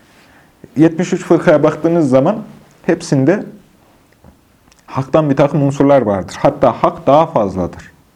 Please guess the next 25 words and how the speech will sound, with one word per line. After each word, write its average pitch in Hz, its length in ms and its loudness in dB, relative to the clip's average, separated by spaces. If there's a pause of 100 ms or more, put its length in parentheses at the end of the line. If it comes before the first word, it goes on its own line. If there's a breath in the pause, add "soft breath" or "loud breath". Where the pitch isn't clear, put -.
(400)
Ama 175 260 -2
tek 254 260 0
bir 170 120 4
meselede, 117 560 0
bazı 151 260 2
fırkalar - 460 -4
tek 233 260 0
bir 175 60 4
meselede 143 460 0
ehl-i 113 120 -2
sünnete 101 340 -6
muhalefet 92 520 -6
etmiş. - 380 -16 (360 soft breath)
Ve 143 160 2
cehennem 139 560 2
asabından 101 640 -4
olmuş. 85 340 -14 (640 soft breath)
Cennet-, 117 320 -2
cehennemle, 120 460 2
e, 98 400 -4
tehdit 101 300 -6
edilen 107 280 0
bir 117 60 0
fırka 110 300 -4
olmuş. 87 400 -6